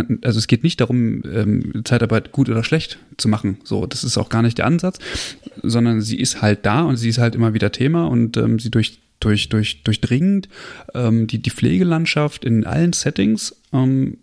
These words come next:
aber sie ist Symptom dafür, dass ein Krankenhaus so Geld verdient, wie es heute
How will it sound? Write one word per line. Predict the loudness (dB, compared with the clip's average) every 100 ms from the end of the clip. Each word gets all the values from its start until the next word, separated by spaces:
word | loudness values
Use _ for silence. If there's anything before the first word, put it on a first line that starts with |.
| -4
aber | 0 2
sie | 2
ist | 0
Symptom | 0 -2 0 0 2 2 0 -4 -4
dafür, | 0 0 -2 0 2 2 0 -4 _ _ _
dass | 0 0 0 -2 -4 _ _ _ -2
ein | -2
Krankenhaus | 2 0 2 0 0 0 -4 -6 -6
so | -2 0
Geld | 0 -2 -2
verdient, | -2 0 0 0
wie | -2
es | 0 0
heute | 0 0